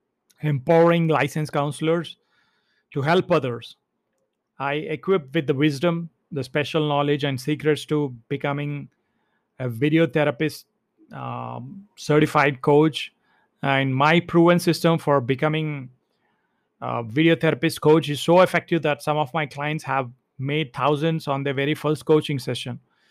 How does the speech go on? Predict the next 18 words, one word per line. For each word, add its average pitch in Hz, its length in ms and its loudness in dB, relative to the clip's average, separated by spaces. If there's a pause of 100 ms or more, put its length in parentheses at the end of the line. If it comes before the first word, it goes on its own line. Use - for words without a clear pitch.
(200)
So - 140 0
it's 147 200 2
your 202 180 8
turn 185 320 6
to 180 100 4
do 165 140 4
the 160 120 0
same. 156 380 -2 (360)
And 131 200 -8
today 160 280 0
is 160 80 -6
the 165 100 0
day 151 300 -2 (440)
that 139 140 -6
your 139 300 -2
life 143 280 -4
will 151 140 -2
change. 147 560 -6